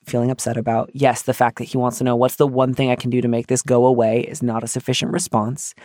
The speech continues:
Um, and that if you try to have conversations with him and he simply does not take you seriously or says, like, "I get that you're upset and I'm really sorry about that, but I think the pro-, the solution is just for you to care less,"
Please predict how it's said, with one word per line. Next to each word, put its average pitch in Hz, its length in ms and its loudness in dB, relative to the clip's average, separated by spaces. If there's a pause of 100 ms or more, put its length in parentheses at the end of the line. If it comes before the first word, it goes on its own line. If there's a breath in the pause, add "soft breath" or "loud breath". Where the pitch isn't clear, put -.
(300 loud breath)
Um, 117 260 0
and 160 120 0
that 151 80 4
if 147 160 -2
you 160 60 -2
try 131 220 2
to 135 40 2
have 139 200 -2
conversations 135 640 -2
with 135 80 -4
him 135 160 -2
and 147 100 0
he 165 80 2
simply 175 280 2
does 165 140 2
not 143 140 2
take - 180 -8
you - 80 -2
seriously 120 600 2
or 117 80 -6
says, 127 260 -6
like, - 140 -10 (260 loud breath)
"I 139 100 2
get 156 200 2
that 151 80 0
you're 139 100 2
upset 143 300 4
and 131 80 -4
I'm 127 100 2
really 135 160 2
sorry 131 320 4
about 120 240 2
that, 123 240 2
but 123 80 2
I 123 60 6
think 135 240 -2
the 117 80 -4
pro-, - 200 0
the 135 120 -2
solution 151 400 2
is 120 100 -4
just 131 180 -4
for 131 120 -6
you 127 100 0
to 123 80 -2
care 131 260 2
less," 117 380 2